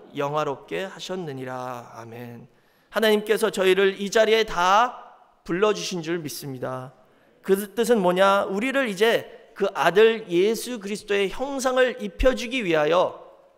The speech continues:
저희를 만세전에 택하시고 예정하시고 이 자리에 불러주셨습니다. 우리 힘으로는 할 수 없지만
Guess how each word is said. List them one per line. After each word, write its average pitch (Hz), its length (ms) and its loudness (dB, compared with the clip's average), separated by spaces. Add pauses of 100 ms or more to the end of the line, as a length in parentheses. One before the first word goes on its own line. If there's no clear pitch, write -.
(220)
저희를 165 600 -2
만세전에 165 640 -4
택하시고 214 720 0
예정하시고 214 960 2 (220)
이 180 120 -14
자리에 175 340 -2
불러주셨습니다. 131 1000 -10 (440)
우리 254 260 0
힘으로는 269 380 2
할 254 80 0
수 247 160 0
없지만 147 520 -4